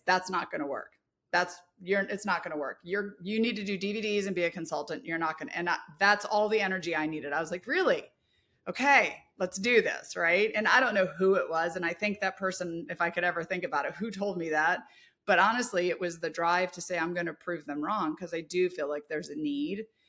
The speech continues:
for our industry, for training, if we're really gonna help our new employees and our, our up and coming employees love what they do and be good at it. So that's kind of the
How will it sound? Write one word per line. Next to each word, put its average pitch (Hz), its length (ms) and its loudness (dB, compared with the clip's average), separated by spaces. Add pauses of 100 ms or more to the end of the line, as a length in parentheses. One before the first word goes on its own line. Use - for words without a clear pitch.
(260)
for 196 340 2
our 170 200 4
industry, 175 500 -2
for 165 300 -4
training, 180 680 -6 (300)
if 170 160 -4
we're 185 120 0
really 175 280 2
gonna 156 200 0
help 156 360 -4 (440)
our 180 140 0
new 190 280 0
employees 180 720 -2
and 160 140 -2
our, 147 320 -2
our 160 260 -4
up 185 140 -2
and 180 120 -2
coming 175 320 -4
employees 170 520 -4
love 170 360 0
what 156 180 -4
they 151 160 -2
do 165 340 -2
and 160 140 -4
be 151 120 -4
good 135 220 -2
at 127 200 -4
it. - 200 -12
So 160 420 -2
that's 214 220 0
kind 247 200 2
of 180 160 2
the 175 260 2